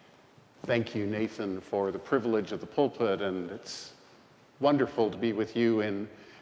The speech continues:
rainy Portland, a real change from Vancouver, British Columbia, where I come from,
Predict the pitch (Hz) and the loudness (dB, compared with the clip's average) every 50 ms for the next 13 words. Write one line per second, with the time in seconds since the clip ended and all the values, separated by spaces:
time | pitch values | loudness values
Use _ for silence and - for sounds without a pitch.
0 | - - 156 175 175 170 160 147 - - - 185 175 175 160 120 117 113 101 110 | -2 2 4 6 6 6 4 2 2 4 4 4 4 4 4 2 2 2 2 2
1 | 117 123 127 113 104 - - - 156 131 120 101 98 98 92 - - - 117 107 | 2 2 2 2 0 -2 0 2 4 4 4 2 0 -2 -4 -6 -4 -4 -4 0
2 | 101 110 104 104 107 - - 143 127 113 113 101 117 113 104 104 - - - 143 | 0 0 0 0 -2 0 0 0 2 2 2 4 4 2 2 0 -4 -2 2 2
3 | 135 131 113 104 98 95 92 90 92 98 101 95 92 95 92 - - 131 110 95 | 4 4 4 2 2 2 0 0 0 0 2 2 2 0 0 -2 -2 -2 -2 -2
4 | - - 107 90 80 82 | -2 -2 -2 -2 -4 -6